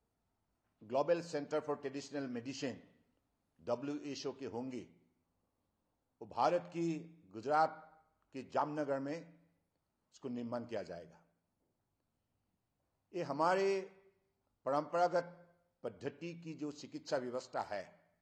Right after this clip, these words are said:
सदियों से है, इनको बहुत बड़ा दुनिया में स्वीकृति मिला है। ये अकेला डब्ल्यूएचओ का ग्लोबल सेंटर for ट्रेडिशनल मेडिसिन होंगे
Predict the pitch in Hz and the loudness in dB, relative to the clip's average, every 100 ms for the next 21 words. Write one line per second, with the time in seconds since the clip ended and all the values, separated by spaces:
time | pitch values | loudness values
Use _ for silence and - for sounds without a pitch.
0 | _ _ _ _ _ _ - 139 185 190 | _ _ _ _ _ _ -4 -2 0 -2
1 | 156 107 104 92 - _ _ _ _ _ | -2 -4 -4 -8 -18 _ _ _ _ _
2 | _ _ _ _ _ _ _ _ _ _ | _ _ _ _ _ _ _ _ _ _
3 | 143 151 170 131 113 123 196 - - 127 | -10 -6 -6 -4 0 6 6 4 2 6
4 | 165 147 - - - _ _ _ _ _ | 8 6 4 -14 -20 _ _ _ _ _
5 | _ _ _ 87 127 160 170 160 - 135 | _ _ _ -10 -6 -4 -2 -4 -6 -8
6 | - 139 143 110 92 - - _ _ _ | -8 -8 -6 -6 -8 -10 -20 _ _ _
7 | _ _ 147 196 202 - 208 254 247 160 | _ _ 0 2 2 2 4 8 8 6
8 | 113 - - _ _ _ _ _ _ _ | 2 -14 -20 _ _ _ _ _ _ _
9 | _ _ _ _ 104 156 185 208 190 190 | _ _ _ _ 0 0 2 0 0 0
10 | 196 190 180 165 143 - - _ _ - | -4 2 4 4 2 -8 -20 _ _ -16
11 | 82 147 180 185 165 160 156 175 160 151 | 0 2 2 0 -4 -8 -4 -4 -4 -6
12 | 143 147 151 135 117 131 135 117 104 95 | -10 -10 -10 -10 -10 -10 -12 -10 -12 -12
13 | 85 | -18